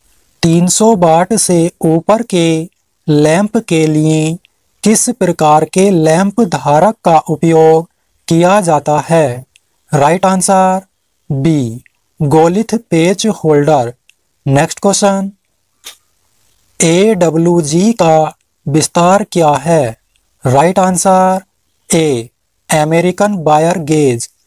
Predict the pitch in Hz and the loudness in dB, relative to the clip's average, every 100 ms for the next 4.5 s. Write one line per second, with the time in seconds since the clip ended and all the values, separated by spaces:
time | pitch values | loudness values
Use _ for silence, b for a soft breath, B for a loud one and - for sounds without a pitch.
0 | _ _ - 139 147 - - 196 - 196 | _ _ -2 0 0 -2 -4 -2 -2 -4
1 | 196 - _ _ _ _ _ _ _ _ | -4 -10 _ _ _ _ _ _ _ _
2 | _ _ _ 160 131 185 214 214 - 156 | _ _ _ 0 0 0 -2 -2 0 0
3 | 170 196 - 175 208 - - 156 - 185 | 0 -4 -2 -2 -2 -4 -4 -4 0 0
4 | 220 - 170 165 160 | 0 -2 0 2 0